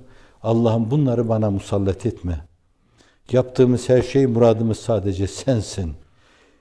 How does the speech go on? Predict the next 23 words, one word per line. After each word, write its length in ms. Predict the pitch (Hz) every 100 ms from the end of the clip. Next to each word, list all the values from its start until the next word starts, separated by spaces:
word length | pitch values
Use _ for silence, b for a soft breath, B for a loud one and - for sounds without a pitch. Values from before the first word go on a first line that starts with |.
| _
İşin 280 | 117 - 180
içinde 400 | 139 - 139 135
senin 380 | - 139 151 160
olmadığın 500 | 131 131 123 113 123
şeyler 440 | - 131 123 139
yerin 460 | 117 110 120 120 92
dibine 380 | 110 117 120 101
bassın. 500 | 90 - 104 87 78 - _ _ _ -
Ben 480 | 98 123 151 147 120
bile 140 | 117
olsam 480 | 113 104 - 147 139
yerin 360 | 117 120 120
dibine 400 | 98 104 113 123
bassın. 480 | 90 87 - 101 87 82 - - - _ 110
Yuva 380 | 110 127 151
yerin 400 | 147 127 127 123
dibine 380 | 113 113 123 127
bassın. 540 | 107 95 - 104 82 78 _ _ _
Evladı 560 | 127 135 127 131 123 143
iyal 360 | 135 123 143 127
yerin 320 | 123 127 117
dibine 380 | 117 127 131 120
bassın. 580 | 110 - 127 104 87